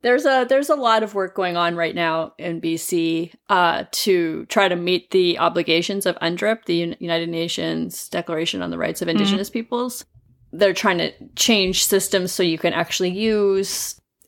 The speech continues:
Speaker 1: uh, the character, the characters that are used in different Indigenous languages, like the seven in Squamish. So things are changing.
Speaker 2: Yeah.
Speaker 1: But there's still a, there's still jackasses. <laughs>
Speaker 2: There's still jackasses out there. <sighs>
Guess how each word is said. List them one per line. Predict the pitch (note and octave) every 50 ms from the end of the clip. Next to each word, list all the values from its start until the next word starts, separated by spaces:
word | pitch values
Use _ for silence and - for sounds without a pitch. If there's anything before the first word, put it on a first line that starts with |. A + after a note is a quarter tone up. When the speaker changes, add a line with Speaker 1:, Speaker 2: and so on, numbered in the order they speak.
| - -
Speaker 1:
uh, | - D#3+ D3 C3 A#2+ A#2+ C#3+ - C#3+
the | F#3+ F#3+ F#3
character, | F3 - - G#3+ F#3 F3 F3 F#3+ - - - - -
the | F3+ F3 E3+
characters | - - G3 F3+ F3 - F#3+ F#3 -
that | F3+ D#3+
are | E3
used | E3+ E3+ F3 F3+ F3 -
in | - E3 E3
different | E3 E3 D#3+ - F#3 F#3+ F#3+ -
Indigenous | F3 E3 E3 D#3+ F3 C#3+ D#3+ -
languages, | C4 C4 B3+ B3 A#3 A3+ - A3+ G#3+ G#3 G3+ G3+ G3 G3+ - - - - _ _ _ _ _ _ _ _ -
like | - D#3+ - - -
the | - D3+
seven | - - A3+ A3 A3 A3+ A3+ G#3+ G#3 G#3
in | F3+ D#3+
Squamish. | E3+ - - G3 F3+ F3 F#3+ G#3 G3+ G3 G#3 F#3+ - - - - - _ _ _ _ _ _ _ _ _ _
So | - - C#4+
things | G4 A4+ G#4+ G4
are | F4+ D#4
changing. | - A#3 F#3+ F3+ E3+ F#3 F3+ F#3 F#3+ G#3 G3+ - _ _ _ _ _ _ _ _ _ _ _ _ _ _ _ _ _ _ _
Speaker 2:
Yeah. | - G#3+ F#3 - - F3 - - _ _ _ _ _
Speaker 1:
But | A#3 A3+ A3 B3 - _ _ _ _ _ _
there's | A#3 A#3 A3+ -
still | - - - A#3+ B3 A#3+
a, | A3+ A3 A3
there's | A3+ G3 G3 -
still | - A3+ A3
jackasses. | - F#3 F3 F3+ - G3 F#3+ G3 F3+ - - - - F#3+ - - - -
<laughs> | - - - - - - _ _ _ _ _ _ _ _ _ _ _
Speaker 2:
There's | A#3+ G3+ G3+ G3
still | - - - A3 G#3
jackasses | - F#3 - - - - - - - - -
out | - - - -
there. | - - E3 F3 F3 -
<sighs> | -